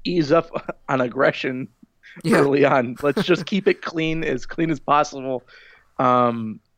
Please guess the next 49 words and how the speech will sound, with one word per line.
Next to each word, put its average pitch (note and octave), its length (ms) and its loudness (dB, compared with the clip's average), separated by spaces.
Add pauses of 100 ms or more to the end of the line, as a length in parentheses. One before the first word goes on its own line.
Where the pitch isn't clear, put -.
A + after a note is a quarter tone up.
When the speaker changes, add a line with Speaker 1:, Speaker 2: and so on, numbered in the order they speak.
(180)
Speaker 1:
I C#3 80 0
think E3+ 160 2
they're E3 120 2
gonna, C#3 420 -2
you D3 140 -2
know, C3+ 120 0
being C#3 320 -2
the, A#2+ 160 0 (140)
the B2 80 -12
team C3 260 -4
on A#2+ 80 0
the A2+ 80 0
road, C3 460 4 (520)
uh, A#2 40 2
I A#2 140 4
think B2+ 200 -2
they C3+ 80 0
kinda B2+ 280 0
have A#2 280 -2
to A#2 340 -6 (1200)
use G#3+ 240 4
a G#3+ 40 6
little F3 200 6
bit D#3 100 6
of C3+ 80 4
time C#3 280 0
to, A#2 280 0 (540)
to C#3+ 80 0
get C#3 200 0
comfortable B2+ 480 0
and A2 100 -2
set, C3+ 400 2
because - 320 -2
like, E3+ 240 2
like D#3+ 220 0
we G3+ 60 0
were D3+ 100 4
saying, E3+ 420 0 (400)
even F3 240 4
when C#3+ 320 -2
America D3+ 340 0
was B2 120 -2
down B2+ 640 -2 (380)
a E3 80 2
man D3 360 2
and C#3 220 -4
down C3+ 220 0
two C3 300 -8
goals, D#3 500 -2